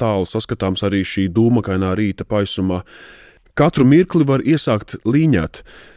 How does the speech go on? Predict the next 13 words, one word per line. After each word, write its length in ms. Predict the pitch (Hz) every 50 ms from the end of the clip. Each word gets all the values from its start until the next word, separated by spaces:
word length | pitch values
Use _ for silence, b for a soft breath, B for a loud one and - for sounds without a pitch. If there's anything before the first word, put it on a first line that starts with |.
| B B B B - -
Zāle 560 | 107 98 98 131 156 185 175 156 139 127 117
no 140 | 117 117 117
rases 400 | 131 151 160 - - 123 - -
vien 260 | 110 131 147 160 160
jau 220 | 131 107 101 92 95
kļuvusi 540 | - - - 117 123 113 95 - - - -
tik 160 | 101 - -
slapja, 400 | - 117 104 180 - - 151 127
ka 140 | - - 117
mūsu 340 | 120 127 135 143 - - 117
kājas 640 | - - 135 156 170 180 180 165 139 - - - B B B B -
notrauc 420 | 131 151 151 - 139 127 110 107 - 117
veselas 420 | 123 139 - - 135 120 113 -